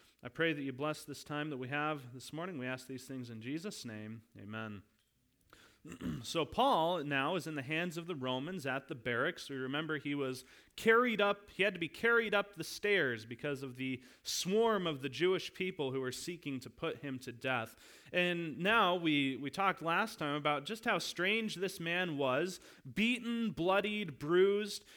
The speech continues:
who now says to the Roman soldiers leading him to safety, Hey, I want to talk to them, right? Because Paul, if there's an opportunity to share the gospel,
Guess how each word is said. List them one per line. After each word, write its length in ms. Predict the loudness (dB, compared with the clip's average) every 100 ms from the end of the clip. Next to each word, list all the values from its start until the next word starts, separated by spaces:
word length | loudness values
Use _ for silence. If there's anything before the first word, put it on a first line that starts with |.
| -6
who 240 | 2 2
now 260 | 6 6 4
says 380 | 4 2 2 0
to 100 | 0
the 120 | 2
Roman 400 | 4 4 4 0
soldiers 640 | 0 2 4 4 0 0 0
leading 260 | 0 0
him 140 | -2 -4
to 80 |
safety, 480 | -4 0 0 0 -4
Hey, 460 | 0 4 4 4 -2 -18 -20 -2
I 80 | 2
want 260 | 4 2 0
to 80 |
talk 400 | -2 2 2 2
to 120 | 0 0
them, 380 | 0 -2 -4 -12 -20 -20 -8
right? 260 | -4 -4 -6 -14 -2
Because 420 | 0 4 2 2
Paul, 720 | -2 2 6 8 6 4 -2 -6
if 160 | -4 2
there's 200 | 2 2
an 120 | 2
opportunity 640 | 0 -2 -4 -2 -2 0
to 140 | -2 -2
share 320 | -2 0 0
the 80 | -2
gospel, 760 | 0 -2 -2 -6 -4 -2 -2